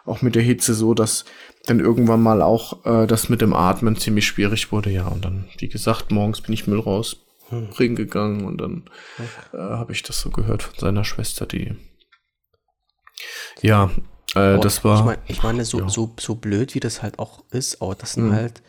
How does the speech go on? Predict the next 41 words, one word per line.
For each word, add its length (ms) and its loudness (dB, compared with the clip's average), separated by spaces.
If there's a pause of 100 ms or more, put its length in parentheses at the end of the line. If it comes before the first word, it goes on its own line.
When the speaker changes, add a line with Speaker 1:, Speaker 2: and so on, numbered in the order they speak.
(480)
Speaker 2:
durch 200 -4
so 140 -2
eine 220 0
Sachen 420 -4
wirst 200 -6
du 60 -6
dann 240 -4
halt 300 -6
mit 180 -10 (260)
den 400 -4 (260)
Themen 340 -4
konfrontiert, 720 -10
mit 160 -10
denen 120 -10
du 60 -10
sonst 320 -6
halt 120 -8
nie 180 -6
was 180 -10
zu 100 -8
tun 360 -8
hast, 240 -14
ne? 180 -6 (480)
In 100 -8
dieser 220 4
Situation 540 -2
natürlich 340 -2
total 380 -8
scheiße, 440 -4
aber, 280 -4 (680)
äh, 220 -2 (140)
anders 420 0
wärst 260 -4
du, 60 -2
denk 260 -2
ich 120 -12
mal, 140 0
in 160 -4
deinem 140 -2
ganzen 340 -4
Leben 640 -2